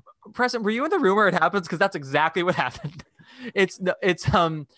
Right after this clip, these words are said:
what happened, he, he's offered it and he, he turns it down, like, more than once because Arthur Lawrence is fam-, was famously an asshole.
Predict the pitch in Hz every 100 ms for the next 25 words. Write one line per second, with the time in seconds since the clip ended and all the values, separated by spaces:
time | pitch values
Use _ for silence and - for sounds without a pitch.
0 | - - 185 185 208 196 175 170 196 180
1 | 170 - 160 156 175 208 214 156 139 147
2 | 147 127 - 160 - 220 208 151 139 143
3 | 123 110 123 123 113 110 113 82 117 -
4 | 127 - 117 110 135 131 139 143 127 131
5 | - - 120 120 147 139 - 113 117 156
6 | 165 196 202 - 110